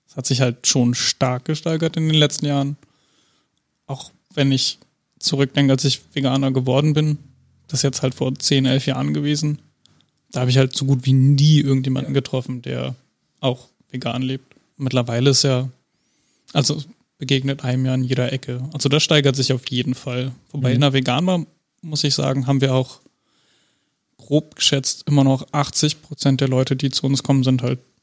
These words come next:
Speaker 1: omnivor, also essen alles.
Speaker 2: Ah.
Speaker 1: Und das ist für uns natürlich cool, vor allem die Leute zu erreichen.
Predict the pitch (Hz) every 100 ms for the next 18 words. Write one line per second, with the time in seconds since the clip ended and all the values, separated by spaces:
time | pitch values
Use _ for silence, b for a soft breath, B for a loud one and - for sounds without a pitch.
0 | - - 131 127 127 120 131 147 139 135
1 | - 135 - _ - 127 127 - - _
2 | _ _ _ _ _ 143 147 139 139 165
3 | - 143 147 156 143 143 127 - - 131
4 | 131 - _ _ _ - 131 131 131 135
5 | 139 139 - 147 143 147 165